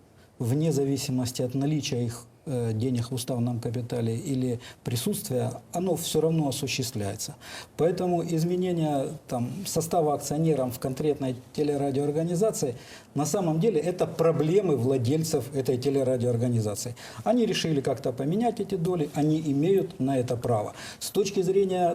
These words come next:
того, специально это делалось, либо не специально, тут я бы так сказал, э, у, у закона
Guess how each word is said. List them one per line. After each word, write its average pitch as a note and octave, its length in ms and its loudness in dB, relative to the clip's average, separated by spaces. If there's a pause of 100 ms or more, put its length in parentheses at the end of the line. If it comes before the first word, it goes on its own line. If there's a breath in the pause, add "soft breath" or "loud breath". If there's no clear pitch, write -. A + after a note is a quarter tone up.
того, F3 380 0
специально D#3 640 0
это C#3 160 -2
делалось, C3+ 440 0
либо E3 240 2
не E3 100 2
специально, F#3+ 640 2 (280 loud breath)
тут F3+ 160 -2
я F#3+ 100 2
бы F3 120 2
так A#2+ 180 -2
сказал, A2+ 520 0
э, C3 480 2 (1000 loud breath)
у, G3 160 0 (140)
у G3+ 100 2
закона F3+ 680 2